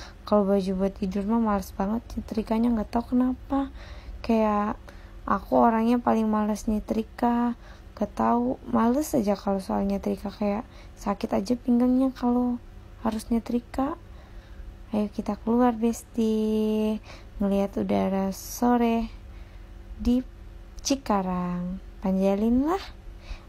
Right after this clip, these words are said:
Ada yang tahu nggak Panjalin di mana? Udaranya adem banget. Seneng aja kalau lagi di depan kayak gini, ngeliat-ngeliatin orang-orang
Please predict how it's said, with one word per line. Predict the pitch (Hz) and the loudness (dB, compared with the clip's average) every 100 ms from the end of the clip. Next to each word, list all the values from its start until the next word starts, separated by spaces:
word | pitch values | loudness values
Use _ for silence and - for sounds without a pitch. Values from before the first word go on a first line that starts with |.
| - | 2
Ada | |
yang | 214 | 2
tahu | 214 294 | 4 6
nggak | 277 208 | 6 4
Panjalin | 208 196 196 190 196 190 | 2 2 2 2 2 0
di | 190 | 0
mana? | 180 185 180 185 - - - - - - - - - - - - - - - | 0 0 -2 -6 -12 -18 -18 -18 -18 -18 -18 -16 -16 -16 -16 -16 -16 -18 -12
Udaranya | - 214 208 233 269 262 | 0 4 4 4 6 4
adem | 214 214 | 4 2
banget. | 208 214 240 285 311 277 - - - - - - - - - - - - - - - - - - - - | 2 2 2 2 2 0 -4 -18 -18 -16 -16 -16 -16 -16 -18 -20 -20 -20 -18 -16 -16 -16 -18 -18 -18 -18
Seneng | - - 214 220 240 294 | -8 0 2 4 2 0
aja | 240 214 196 - - | 0 -4 -6 -14 -14
kalau | - 202 196 196 196 190 190 190 - - - | -4 -2 0 -2 -4 -4 -4 -6 -12 -16 -2
lagi | 208 190 202 | -2 0 -2
di | 190 | -2
depan | 190 190 196 196 | -2 -2 -2 -2
kayak | 190 190 190 185 | -4 -4 -2 -2
gini, | 185 190 185 190 - - - - - - - - | -4 -2 -2 -4 -8 -16 -18 -16 -16 -16 -16 -6
ngeliat-ngeliatin | 196 196 196 208 196 190 196 196 | 0 0 0 0 0 0 -2 -2
orang-orang | 233 190 196 196 190 190 | -2 -2 -2 -2 -2 -2